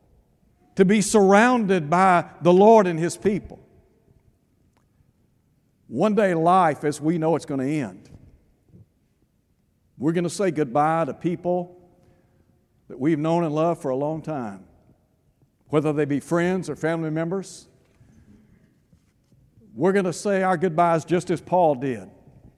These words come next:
But the thing that strikes me about the Apostle Paul is that he could say, "There is laid up for me a crown of righteousness." Now, we talk about heaven a lot, don't we?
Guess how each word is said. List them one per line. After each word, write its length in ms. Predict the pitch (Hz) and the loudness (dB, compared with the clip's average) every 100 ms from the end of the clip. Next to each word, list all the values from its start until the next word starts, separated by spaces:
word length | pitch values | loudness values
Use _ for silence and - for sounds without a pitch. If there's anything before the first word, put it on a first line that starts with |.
| _ _ _ _ _ _ - _ _ _ _ _ _ _ _ | _ _ _ _ _ _ -20 _ _ _ _ _ _ _ _
But 140 | - 185 | -12 -8
the 100 | 151 | -4
thing 220 | 233 254 | -2 -2
that 140 | 202 | -2
strikes 380 | - 202 208 - | -4 -2 -2 -4
me 180 | 185 185 | -2 -2
about 260 | 151 165 165 | 0 -2 -2
the 80 | |
Apostle 460 | 143 - 170 147 135 | -6 -4 -6 -6 -10
Paul 580 | - 165 143 135 135 - - _ _ _ | -4 -2 0 -2 -8 -18 -20 _ _ _
is 280 | 147 170 165 | -6 -4 -4
that 200 | 156 160 | -6 -4
he 140 | 175 | -6
could 220 | 208 180 - | -4 -6 -8
say, 560 | 185 175 151 131 127 - _ - | -10 -6 -4 -4 -8 -14 _ -18
"There 400 | 104 151 202 160 | -8 -4 -4 -4
is 160 | - | -8
laid 260 | 135 170 185 | -6 -4 -4
up 120 | 165 | -6
for 100 | 143 | -8
me 240 | 139 175 | -6 -6
a 60 | 127 | -8
crown 320 | - 156 180 | -10 -12 -10
of 140 | 165 165 | -12 -12
righteousness." 920 | 208 196 - - - - - - - _ _ _ _ _ _ _ _ _ _ _ _ _ _ _ _ _ | -12 -16 -20 -20 -20 -20 -20 -20 -20 _ _ _ _ _ _ _ _ _ _ _ _ _ _ _ _ _
Now, 100 | 117 | -8
we 140 | 127 220 | -4 -2
talk 300 | - 240 233 | 0 -2 -2
about 220 | 160 135 | -4 -4
heaven 280 | 135 127 123 | -4 -6 -8
a 60 | |
lot, 260 | 120 123 104 | -6 -8 -8
don't 180 | 117 131 | -12 -10
we? 160 | 147 | -14